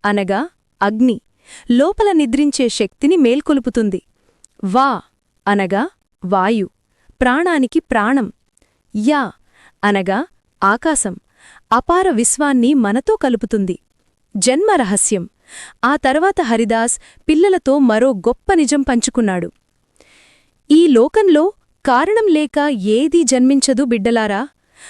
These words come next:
ప్రతి ఆకు రాలడానికి కారణం ఉందంటే మన జన్మకి కారణం లేనిదే ఎలా ఉంటుంది? ఈ శరీరం పంచభూతాలతో తయారైంది, కాని దీనికి పూర్వజన్మ కర్మలు ప్రాణం.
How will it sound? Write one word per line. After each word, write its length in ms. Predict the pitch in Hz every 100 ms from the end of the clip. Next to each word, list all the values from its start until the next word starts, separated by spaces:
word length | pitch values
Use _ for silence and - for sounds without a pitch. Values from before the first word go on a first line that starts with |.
| - _ 254
ప్రతి 360 | 233 - 262
ఆకు 320 | 190 254 -
రాలడానికి 760 | 294 220 240 240 226 220 233 240 -
కారణం 440 | 214 269 370 349
ఉందంటే 600 | 254 240 240 214 269 339 - - - 262
మన 200 | 311 339
జన్మకి 460 | 247 262 392 403
కారణం 440 | 359 254 269 359 370
లేనిదే 400 | 302 294 285 302
ఎలా 300 | 226 202 269
ఉంటుంది? 540 | 359 339 320 320 320 - _ _ _ _ - _ -
ఈ 120 | 202
శరీరం 580 | - 247 254 339 285 330 - -
పంచభూతాలతో 840 | 262 311 415 311 - 285 254 269
తయారైంది, 720 | 311 269 277 320 294 220 180 - _ _ _ -
కాని 460 | 220 202 240 277 - _ 202
దీనికి 400 | 220 330 381 381
పూర్వజన్మ 680 | - 269 330 339 285 269 247
కర్మలు 420 | 233 214 220 320
ప్రాణం. 500 | - 240 247 269